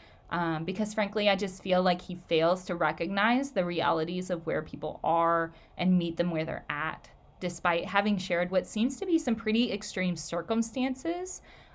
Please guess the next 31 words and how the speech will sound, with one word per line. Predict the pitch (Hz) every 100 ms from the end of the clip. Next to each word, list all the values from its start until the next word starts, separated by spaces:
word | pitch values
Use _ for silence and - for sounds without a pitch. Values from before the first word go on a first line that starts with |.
| -
Um, | 185 185 185
he | 185 208 202 202 -
adopts | 180 180 170 - -
a | - 165 156 156
no-nonsense | 160 160 170 208 233 208 - 180 - -
attitude, | - 165 208 214 233 226 233 262 285 - - -
which | 196 185 -
for | 185
him | 170 180 185 196 208 226
means | 190 180 180 175 165 -
sometimes | - 180 175 190 185
these | 196 175
things | 175 175 180 - -
aren't | 175
what | 180 180
you | 196
wanna | 190 208
hear. | 208 226 240 277 285 - - - _ -
Um, | 170 170 160 - 180 185 - - -
but | 190
I | 165
think | 165 185
a | 170
lot | 160 165
of |
time | 165 160 165
that | 151
just | 175 170
ends | - 165 160
up | 151 - -
being | 175 151 151